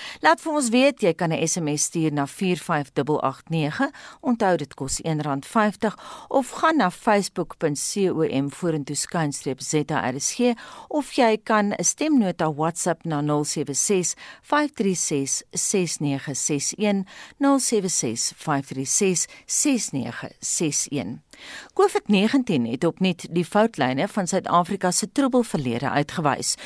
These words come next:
So sê Toko Didiza, die minister van Landbou, Grondhervorming en Landelike Ontwikkeling, te midde van vrese dat voedselsekerheid in die toekoms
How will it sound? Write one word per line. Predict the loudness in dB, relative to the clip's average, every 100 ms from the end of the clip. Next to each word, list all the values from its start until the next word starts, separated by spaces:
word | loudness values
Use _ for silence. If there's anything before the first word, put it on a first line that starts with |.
| -14 -8
So | 2 6
sê | 8 6 2 4
Toko | 6 6 4
Didiza, | 2 4 4 4 4 2
die | 2
minister | 2 2 0 -4
van | -4 -2 2
Landbou, | 2 2 0 0 0
Grondhervorming | 0 0 2 0 0 -2 0 0 0 0
en | 0 2
Landelike | 2 0 -2 -2
Ontwikkeling, | -2 0 0 2 2 2 -2 -8 -14 -4
te | 2
midde | 6 6
van | 6 2
vrese | 2 4 6 6 4 4
dat | 4 0
voedselsekerheid | 0 0 0 -2 2 4 4 4 2 2
in |
die | 0 2
toekoms | 0 4 4 2